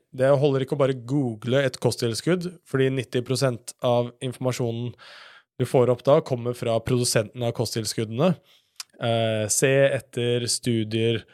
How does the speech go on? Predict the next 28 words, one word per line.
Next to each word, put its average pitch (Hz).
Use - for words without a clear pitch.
som 123
er, 113
eh, 113
publisert 110
i, 110
eh, 107
anerkjente 110
tidsskrifter. 117
Og 127
selv 156
om 170
man 175
ikke 151
vet 127
hvordan 120
man 120
skal 135
lese 135
disse 127
studiene, 113
så 131
er 113
det 123
bare 131
å 156
lese 123
abstrakten, 127
eh, 120